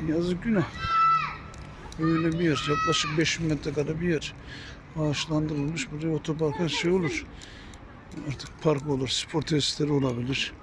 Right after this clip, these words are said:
Okul olabilir. Ya şu, mesela şu binanın olduğu yeri, ya binayı güçlendirip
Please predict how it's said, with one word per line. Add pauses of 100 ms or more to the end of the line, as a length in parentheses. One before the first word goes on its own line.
(720)
Okul
olabilir.
Ya
şu,
mesela
şu
binanın
olduğu
yeri, (680)
ya
binayı
güçlendirip